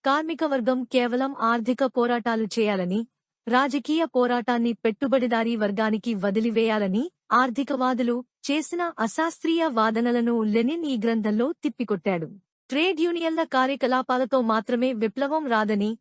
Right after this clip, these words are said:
విప్లవ సాధనకు ఉక్కు క్రమశిక్షణ కలిగిన రాజకీయ సంస్థ,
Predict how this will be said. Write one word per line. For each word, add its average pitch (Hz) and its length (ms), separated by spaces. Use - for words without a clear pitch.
విప్లవ 359 400
సాధనకు 262 560
ఉక్కు 254 340
క్రమశిక్షణ 254 680
కలిగిన 233 400
రాజకీయ 233 680
సంస్థ, 208 360